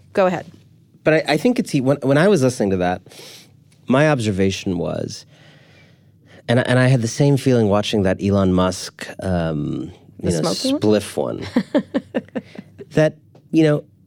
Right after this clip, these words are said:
Speaker 2: I love to live in a world where there are all kinds of different people. But I think we have to, just watching these guys, we have to acknowledge that they're,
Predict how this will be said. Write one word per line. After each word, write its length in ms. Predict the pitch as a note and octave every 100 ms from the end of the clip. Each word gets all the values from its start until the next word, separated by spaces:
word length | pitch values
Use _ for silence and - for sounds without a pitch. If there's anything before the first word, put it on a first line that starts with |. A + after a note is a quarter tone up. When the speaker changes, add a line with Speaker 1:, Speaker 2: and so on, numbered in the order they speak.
| _
Speaker 2:
I 120 | D#3 F#3+
love 280 | D3 C#3 C3
to 100 | C3
live 160 | A#2
in 80 | A2
a 40 |
world 220 | G2+ G#2+ F#2+
where 80 |
there 140 | F2 F#2
are 40 |
all 120 | E2
kinds 220 | F2 F2+ D#2+
of 60 |
different 280 | D2+ - -
people. 340 | - - - - _ - - - _ _ -
But 160 | D#3
I 100 | C3
think 220 | E3 B3+ G4
we 120 | G#3+
have 200 | D3+ D3+
to, 120 | C#3
just 260 | A2+ G3 - -
watching 460 | A2+ C#3 - F3+
these 180 | B2 G2
guys, 260 | A2+ G#2+ G2+
we 60 |
have 60 | E3
to 80 | F#3
acknowledge 320 | C3 B2+ C3
that 100 | A2+
they're, 180 | C#3